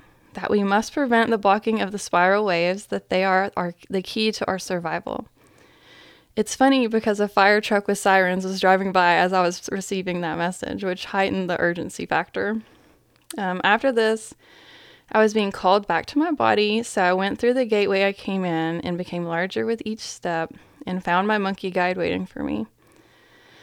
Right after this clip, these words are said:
I laid back down on the rainforest floor and opened my eyes and was back in my body.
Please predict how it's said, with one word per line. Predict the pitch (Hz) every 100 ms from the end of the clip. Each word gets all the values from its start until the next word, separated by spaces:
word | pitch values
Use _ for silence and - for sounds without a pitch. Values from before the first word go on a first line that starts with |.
| - - - _ _
I | 214
laid | 220 247 247
back | 269 285
down | 247 233 233
on | 226 220
the |
rainforest | 214 196 214 - 226 -
floor | - 196 185 180
and | 180 180
opened | 185 214
my | 220 214 185 175 175
eyes | 180
and | -
was | 185 175
back | 180 180
in | 214
my | 233
body. | 220 190 185 180 180